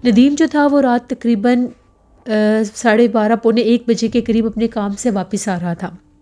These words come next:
तो वो कब्रिस्तान के रास्ते से ही गुजर रहा था। रास्ते में उसने देखा कि एक औरत फुटपाथ पर बैठी हुई थी, बिल्कुल दुल्हन के रूप में सजी सवरी थी।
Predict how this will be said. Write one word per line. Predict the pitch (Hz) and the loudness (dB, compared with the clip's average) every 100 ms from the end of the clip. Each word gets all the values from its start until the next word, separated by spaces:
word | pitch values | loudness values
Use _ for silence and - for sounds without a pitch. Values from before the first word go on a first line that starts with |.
| _ | _
तो | 247 | -2
वो | 254 | 0
कब्रिस्तान | 240 202 208 226 220 | 0 -2 -2 -2 0
के | 220 | 0
रास्ते | 226 196 - 240 | 0 -2 -4 -6
से | 247 | -4
ही | 233 | -4
गुजर | 196 175 190 | -4 -6 -6
रहा | 170 | -8
था। | - 190 - _ - - - - 220 | -10 -16 -18 _ -20 -20 -20 -8 2
रास्ते | 233 240 - | 2 2 0
में | 311 311 | 0 0
उसने | - 294 | -2 -4
देखा | 226 220 - 254 | -2 -4 -2 -2
कि | 254 - | -2 -4
एक | 247 233 - | -4 -4 -4
औरत | 226 247 | -2 0
फुटपाथ | 247 233 233 208 | -2 -6 -4 -6
पर | 214 247 | -2 0
बैठी | 196 180 247 | 0 -2 -2
हुई | 240 | -2
थी, | 208 196 175 - _ _ _ _ _ - | -2 -6 -8 -14 _ _ _ _ _ -2
बिल्कुल | 240 262 | 0 2
दुल्हन | 196 220 233 | 2 2 2
के | 220 | 2
रूप | 220 220 | 0 0
में | 226 | -4
सजी | - 202 226 | -4 -2 -2
सवरी | 226 202 196 220 | -2 -4 -2 -2
थी। | 214 180 | -4 -6